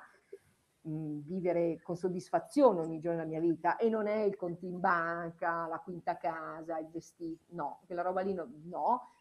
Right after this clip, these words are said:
Mi interessa però essere proprio in equilibrio, adesso felice forse mi sembra un po' esagerato, ma già in equilibrio mi sembra una gran bella cosa, il sorriso, ecco, mi sembra una gran bella cosa. Eh, questa è la mia scelta. Poi tutti invece però,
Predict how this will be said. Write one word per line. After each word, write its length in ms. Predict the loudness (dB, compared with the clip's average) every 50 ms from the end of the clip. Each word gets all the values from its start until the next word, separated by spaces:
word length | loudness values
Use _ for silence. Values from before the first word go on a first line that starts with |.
| _ _
Mi 120 | -6 -6
interessa 480 | -6 -2 0 2 2 2 2 -2 -4 -4
però 280 | -2 -2 0 2 2 2
essere 420 | 0 0 -2 -4 -4 -4 -4 -4 -4
proprio 440 | -4 -6 -6 -4 -4 -4 -4 -4 0 2
in 180 | 4 4 4
equilibrio, 840 | 4 0 -2 -6 -10 -8 -6 -6 -6 -6 -6 -4 -4 -2 -4 -4 -8 -12
adesso 240 | -16 -18 -18 _ _ _
felice 380 | -10 -10 -8 -12 -14 -14 -16
forse 260 | -16 -16 -14 -14 -14
mi 60 | -16 -14
sembra 240 | -12 -10 -8 -8
un 80 | -8 -6
po' 80 | -6 -4
esagerato, 440 | -2 0 0 0 0 0 -2 -4
ma 60 | -2 6
già 120 | 8 8
in 80 | 8 8
equilibrio 360 | 6 2 2 4 4 4 4
mi 80 | 4
sembra 240 | 2 -2 -6 -6 -4
una 80 | -4 -4
gran 120 | -4 -4 -2
bella 220 | -2 -2 -2 -2
cosa, 320 | -2 -2 -2 0 0 -2 -6
il 80 | -6
sorriso, 720 | -12 -6 0 0 2 2 2 2 2 2 0 -2 -2 -2
ecco, 220 | -2 -2 -4 -4 -6
mi 80 | -6
sembra 220 | -6 -6 -6 -4 -4
una 80 | -4
gran 180 | -2 -2 -2 0
bella 240 | 0 0 0 0 0
cosa. 400 | 2 0 0 0 0 -2 -2 -2 -4 -8 _ _ _ _ _ _ _ _ _ _ _
Eh, 800 | 0 2 4 4 4 4 2 2 2 0 0 0 -2 -4 -8 _ _ -20 2
questa 300 | 6 6 6 8 6 2
è 20 | 2
la 60 | 2
mia 180 | 2 0 -2
scelta. 520 | -4 -6 -6 -4 -4 -4 -4 -6 -8 -12 -2
Poi 200 | 2 2 2 2
tutti 240 | 0 -4 -4 -2 0
invece 420 | 0 0 0 -2 -2 -2 -2 -4
però, 240 | -4 -6 -6 -6 -6